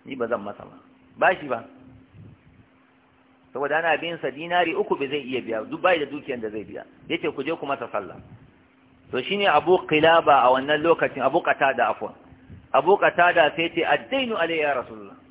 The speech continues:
"Ya Rasulullah, zan biya bashi. Alayya dainuhu. Zan biya bashin, ka masa sallah." Sai manzo Allah ta sama sai masa sallah. Sai masa sallah.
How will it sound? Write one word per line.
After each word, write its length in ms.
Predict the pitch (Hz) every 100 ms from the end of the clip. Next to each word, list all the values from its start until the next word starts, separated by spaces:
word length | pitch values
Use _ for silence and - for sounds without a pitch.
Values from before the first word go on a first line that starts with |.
| -
"Ya 120 | 160 170
Rasulullah, 280 | 156 156 147
zan 160 | 175 147
biya 160 | 135
bashi. 300 | 131 135 - - -
Alayya 320 | 151 185 175
dainuhu. 400 | 175 185 160 127 - - - - _ _ _ _ - -
Zan 160 | 196 147
biya 220 | 147 143
bashin, 320 | 151 151 143
ka 120 | 139
masa 220 | 151 151 135
sallah." 300 | 120 113 - - - - - - - - _
Sai 80 | 143
manzo 240 | 147 131
Allah 200 | 143 135 127
ta 100 | 120
sama 240 | 131 117
sai 160 | 113 113
masa 220 | 120 104
sallah. 260 | 95 98 - - _ _ _ _ _ _ _ _ _ _ _ _ _ _ _ _
Sai 120 | 123 135
masa 220 | 123 101
sallah. 280 | 101 95